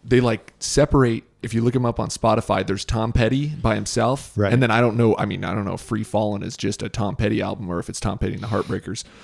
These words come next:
Speaker 1: but I know that some of the hits are under just Tom Petty and not under Tom Petty and the Heartbreakers.
Speaker 2: Right, right.
Speaker 1: So I don't know what differentiates it, but
Speaker 2: Yeah, not sure.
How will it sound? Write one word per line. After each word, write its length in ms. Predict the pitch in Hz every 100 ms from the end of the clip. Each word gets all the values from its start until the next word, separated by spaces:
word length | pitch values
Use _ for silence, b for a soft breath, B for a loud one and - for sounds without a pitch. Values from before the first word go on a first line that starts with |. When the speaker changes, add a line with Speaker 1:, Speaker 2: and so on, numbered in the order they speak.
| B -
Speaker 1:
but 100 | 120
I 60 |
know 200 | 117 135
that 140 | 131 -
some 220 | - 117
of 60 |
the 80 | -
hits 520 | - 127 113 - - -
are 200 | 107 -
under 280 | 110 101 95
just 300 | - 98 -
Tom 240 | 95 87
Petty 300 | - 98 90
and 100 | 92
not 220 | 110 -
under 380 | 107 90 80 - _ _ _ _
Tom 180 | - 101
Petty 180 | - 98
and 80 | 92
the 40 |
Heartbreakers. 640 | 101 - 92 - 107 - -
Speaker 2:
Right, 320 | 98 92 87 - _ _ -
right. 280 | 92 - -
Speaker 1:
So 180 | - -
I 100 | -
don't 100 | 101
know 80 | 98
what 140 | 92 - _ _
differentiates 720 | - 92 - 90 95 67 - -
it, 140 | - -
but 220 | 82 82 - _ _ _ B B -
Speaker 2:
Yeah, 360 | 113 113 101 - _
not 220 | 104 104 98
sure. 380 | - 98 98